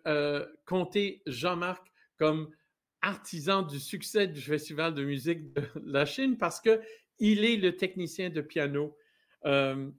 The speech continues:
à la Chine. Jean-Marc, merci d'avoir accepté notre invitation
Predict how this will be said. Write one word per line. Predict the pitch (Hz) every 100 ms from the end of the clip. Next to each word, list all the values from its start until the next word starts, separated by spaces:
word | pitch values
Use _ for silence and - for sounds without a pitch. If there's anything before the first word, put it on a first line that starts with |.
| _
à | - 214 196 - _ -
la | 143 135
Chine. | - 147 135 127 - _ _ _
Jean-Marc, | 123 117 170 175 190 185 - _ _
merci | 165 156 185 220 208 - 202
d'avoir | 170 151
accepté | 139 139 151 147 160
notre | 147 135 135
invitation | 135 123 139 127 - 160 175